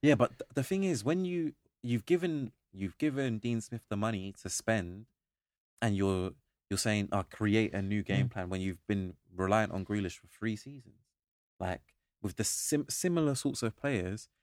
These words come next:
Speaker 1: it's gonna take a bit of time
Speaker 2: Mm, that's true.
Speaker 1: for, for, to bring these players in and to make something that's cohesive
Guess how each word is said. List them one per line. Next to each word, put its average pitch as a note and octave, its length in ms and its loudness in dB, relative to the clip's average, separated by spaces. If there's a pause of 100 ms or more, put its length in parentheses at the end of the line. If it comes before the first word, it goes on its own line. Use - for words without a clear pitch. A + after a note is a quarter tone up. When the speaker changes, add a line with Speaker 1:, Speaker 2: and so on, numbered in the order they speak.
(100)
Speaker 1:
it's A#2 100 -8
gonna D#3+ 200 0
take C#3+ 280 -2
a G#2 80 0
bit F2+ 200 0
of G2+ 100 0
time F#2+ 500 -4 (100)
Speaker 2:
Mm, B2 120 2
that's A#2 140 0
true. C3+ 240 -2 (180)
Speaker 1:
for, F#2+ 500 2
for, - 240 -12
to A2 140 0
bring A#2 420 2
these A2 200 2
players A2 400 2
in A2 280 2
and F#2+ 200 0
to G#2 120 -2
make G#2+ 260 0
something G2+ 320 -4
that's F#2 160 -6
cohesive F#2+ 840 -2